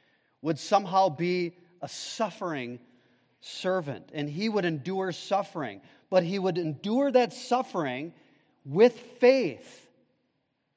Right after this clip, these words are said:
And we read about it in Isaiah fifty, verse seven. Don't turn there, but just listen. You can write the reference down. "But the Lord Yahweh," he says, "the Lord Yahweh helps me." He helps me.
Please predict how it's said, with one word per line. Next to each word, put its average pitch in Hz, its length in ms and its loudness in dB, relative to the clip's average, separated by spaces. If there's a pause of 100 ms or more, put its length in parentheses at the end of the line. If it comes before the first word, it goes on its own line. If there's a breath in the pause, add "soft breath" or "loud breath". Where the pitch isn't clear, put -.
(760)
And 170 160 0
we 170 120 2
read 208 220 0
about 160 280 6
it 165 40 2
in 160 60 -2
Isaiah 156 480 2
fifty, 180 440 -6
verse 147 240 -6
seven. 147 460 2 (200)
Don't 156 200 -4
turn 170 260 -6
there, 127 180 0
but 123 120 -4
just 135 200 -10
listen. 156 320 -6
You 120 80 -8
can 127 100 -10
write 127 180 -4
the 127 60 -12
reference 127 420 -6
down. 117 280 -8 (360 soft breath)
"But 165 200 4
the 175 80 2
Lord 185 580 2 (720)
Yahweh," 208 800 6
he 165 180 -4
says, 202 560 2 (280)
"the 160 100 0
Lord 196 380 4
Yahweh 202 460 8
helps 196 520 6
me." 107 300 -4 (720)
He 180 160 -6
helps 233 460 2
me. 110 260 -8